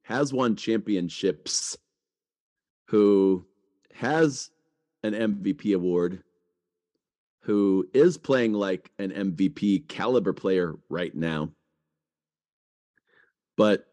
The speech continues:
right now, very few in the card market know about it, care, can s-, like, realize that there has been a, um, a reawakening. The next chapter of Kawhi Leonard's career is being written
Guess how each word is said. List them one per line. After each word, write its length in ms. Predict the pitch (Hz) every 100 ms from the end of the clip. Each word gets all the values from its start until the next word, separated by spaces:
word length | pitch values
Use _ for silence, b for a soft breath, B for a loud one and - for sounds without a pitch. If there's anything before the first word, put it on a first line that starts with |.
| _ -
right 300 | 85 104 113
now, 120 | 113
very 240 | 90 101 101
few 460 | - 101 98 92
in 160 | 90 87
the 100 | 85
card 320 | - 98 87
market 400 | 90 85 87 -
know 320 | 82 90 98
about 300 | 95 98 98
it, 260 | 95 95 - _ _ _ -
care, 600 | - 90 90 95 92 - _ _ _ _ _ _ _ _ _ _ _ _
can 140 | - 90
s-, 240 | - - _
like, 180 | - 87
realize 580 | 90 95 98 92 92 90
that 220 | 90 82
there 160 | 95 90
has 180 | 92 82
been 280 | 92 90 82
a, 260 | 82 80
um, 300 | 71 67 69 _ _ _ _ _ _ _ _ -
a 120 | 92
reawakening. 1300 | 85 92 117 135 143 120 107 98 104 - 80 71 71 _ -
The 80 |
next 320 | 92 104 117 -
chapter 380 | 135 135 139
of 160 | 107 87
Kawhi 580 | - 90 98 101 101 98 -
Leonard's 460 | 98 98 92 85 -
career 380 | - 90 85
is 140 | 80 80
being 260 | 92 85
written 400 | 82 117 117 104